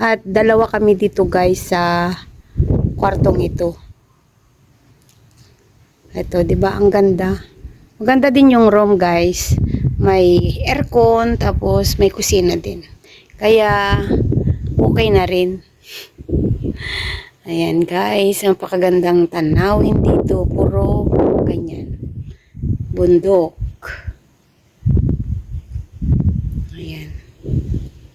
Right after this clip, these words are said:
Ito yung binigay nila sa aming, ano, oh, libre na room.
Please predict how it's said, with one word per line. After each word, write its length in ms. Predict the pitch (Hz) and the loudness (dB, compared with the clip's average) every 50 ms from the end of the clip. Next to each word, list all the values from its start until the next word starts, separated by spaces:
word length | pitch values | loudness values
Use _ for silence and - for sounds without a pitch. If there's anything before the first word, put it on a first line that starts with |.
| _ - _ _ _ _ _ - - - - - - - - 175 180 185 _ _ _ _ _ _ _ _ _ | _ -20 _ _ _ _ _ -6 -6 -4 -4 -4 -10 -10 -10 -14 -16 -20 _ _ _ _ _ _ _ _ _
Ito 240 | - 240 233 - 277 277 277 | -20 -20 -18 -12 -10 -10 -8
yung 240 | 269 269 262 262 247 | -8 -8 -8 -10 -10
binigay 400 | 233 240 240 240 220 240 233 240 | -10 -10 -10 -10 -10 -10 -10 -10
nila 240 | 240 233 226 226 | -10 -10 -12 -12
sa 320 | 220 226 240 208 202 202 208 | -12 -12 -14 -12 -12 -12 -12
aming, 720 | 208 208 208 202 202 202 196 196 196 196 196 196 202 196 _ _ _ _ _ _ _ _ _ _ _ _ - - - - - _ _ _ _ _ 208 | -12 -10 -10 -10 -10 -10 -12 -12 -12 -12 -12 -14 -14 -18 _ _ _ _ _ _ _ _ _ _ _ _ -20 -20 -20 -20 -20 _ _ _ _ _ -14
ano, 560 | 190 185 185 185 185 190 202 208 214 - _ _ _ _ _ _ _ _ _ _ _ _ _ _ _ _ _ | -10 -8 -8 -6 -6 -6 -8 -8 -10 -12 _ _ _ _ _ _ _ _ _ _ _ _ _ _ _ _ _
oh, 240 | 185 185 175 175 180 | -18 -16 -14 -14 -12
libre 400 | 190 214 202 190 208 214 208 196 | -12 -12 -12 -10 -10 -10 -8 -8
na 160 | 196 185 180 | -8 -10 -10
room. 400 | - 180 180 190 214 240 254 | -8 -8 -8 -8 -8 -10 -12